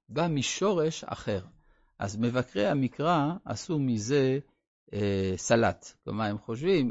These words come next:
אה, אם כן, אם יש פה שורשים שונים, זה מחברים שונים, זה השקפות עולם שונות, אז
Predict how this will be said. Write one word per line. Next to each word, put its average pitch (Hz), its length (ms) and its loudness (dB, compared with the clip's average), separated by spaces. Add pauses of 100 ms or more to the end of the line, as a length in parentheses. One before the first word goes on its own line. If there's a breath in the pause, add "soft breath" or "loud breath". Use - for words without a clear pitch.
אה, - 120 -2
אם 143 260 -8
כן, 143 220 -2
אם 165 160 -4
יש 139 160 -4
פה - 180 -8
שורשים 110 500 -4
שונים, 185 420 -6
זה 131 140 -8
מחברים 113 580 -6
שונים, 147 440 0 (440 loud breath)
זה 104 360 0
השקפות - 520 -6
עולם 180 280 2
שונות, 151 480 0 (460)
אז 165 200 0